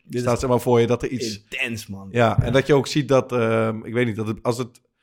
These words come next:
Speaker 2: volgens mij, als je ziet dat het binnenkomt bij andere spelers
Speaker 1: Ja.
Speaker 2: en er gebeurt daar wat, denk ik, "Oké, ik moet hiermee."
Speaker 1: Ja, ja, ja.
Speaker 2: Dat helpt, denk ik, heel
Speaker 1: Je
Speaker 2: erg
Speaker 1: hebt
Speaker 2: goed.
Speaker 1: toch wel, we hadden het, we hebben het wel eens over die motivatievideo's gehad, toch? En dan soms, op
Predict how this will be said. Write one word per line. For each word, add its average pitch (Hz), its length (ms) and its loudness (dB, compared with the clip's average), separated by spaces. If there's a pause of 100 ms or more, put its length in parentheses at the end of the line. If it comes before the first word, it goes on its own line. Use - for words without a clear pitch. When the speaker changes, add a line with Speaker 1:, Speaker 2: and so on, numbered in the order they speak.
(100)
Speaker 2:
volgens 123 260 2
mij, 123 140 4
als 123 100 0
je 127 80 -4
ziet 131 140 0
dat 131 120 2
het 113 120 -2
binnenkomt 131 340 2
bij 113 100 0
andere 127 240 -2
spelers 131 380 -4
Speaker 1:
Ja. 123 300 -4
Speaker 2:
en 117 120 -6
er 113 80 0
gebeurt 120 260 0
daar 127 200 2
wat, 123 120 0
denk 110 140 -6
ik, - 40 -20
"Oké, - 100 -6
ik 104 100 -4
moet 110 140 -8
hiermee." 117 400 -4
Speaker 1:
Ja, 117 160 -6
ja, 113 200 -6
ja. 104 320 -10
Speaker 2:
Dat 113 200 0
helpt, 113 200 4
denk 110 140 4
ik, - 60 -10
heel 110 160 0
Speaker 1:
Je 139 60 6
Speaker 2:
erg 190 100 4
Speaker 1:
hebt - 20 2
Speaker 2:
goed. 185 160 4
Speaker 1:
toch 170 80 8
wel, 151 100 4
we 139 60 4
hadden 147 180 6
het, - 0 -
we 135 40 2
hebben 135 100 6
het 131 100 -8
wel 135 80 0
eens 131 60 4
over 123 120 2
die 123 80 4
motivatievideo's 123 840 4
gehad, 127 260 4
toch? 135 180 2
En 139 100 4
dan 131 100 4
soms, 160 300 2
op - 80 -14